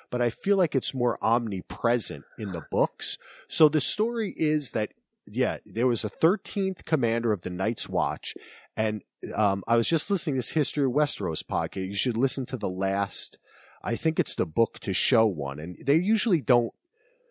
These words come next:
they don't go out of their way to spoil things until the end. They'll say, "Let's talk about what we might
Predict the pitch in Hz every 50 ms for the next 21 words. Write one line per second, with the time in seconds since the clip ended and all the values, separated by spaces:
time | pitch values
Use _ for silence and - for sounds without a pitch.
0 | _ _ _ - 165 185 208 240 233 196 - 180 165 151 147 139 143 139 127 135
1 | 117 113 120 120 117 107 101 - - - - 104 98 104 117 139 139 - - 147
2 | 143 135 - 120 - - 143 127 107 110 - - - 117 117 120 117 95 90 92
3 | - - - 113 104 123 175 - - - - 175 151 - 151 127 131 123 117 -
4 | 117 110 - 120 110 101 101 104 107 104 -